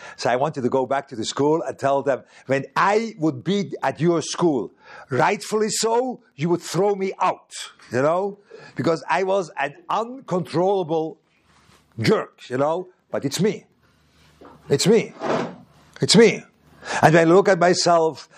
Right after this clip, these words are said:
that I was in university and I drove the, the, the professor of mathematics crazy, so that was me. So it was, it's always me. It's the same me.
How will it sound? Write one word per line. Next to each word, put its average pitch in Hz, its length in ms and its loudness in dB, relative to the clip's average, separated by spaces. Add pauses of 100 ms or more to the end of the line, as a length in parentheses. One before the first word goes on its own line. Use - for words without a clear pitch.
(120)
that 143 140 4
I 151 40 2
was 156 180 4
in 147 80 -2
university 143 800 4 (240)
and 127 180 0
I 131 60 2
drove 143 380 2
the, 139 320 2 (360)
the, 123 380 4
the 120 100 0
professor 156 460 -4
of 120 80 -6
mathematics 135 560 -4
crazy, 139 720 0 (300)
so 131 560 0 (240)
that 139 160 -4
was 151 160 -2
me. 180 360 0 (720)
So 202 160 2
it 185 120 0
was, 202 220 2 (520)
it's 156 160 -2
always 226 360 0
me. 185 360 -2
It's 107 180 -4
the 151 80 0
same 214 400 -2
me. 151 340 -4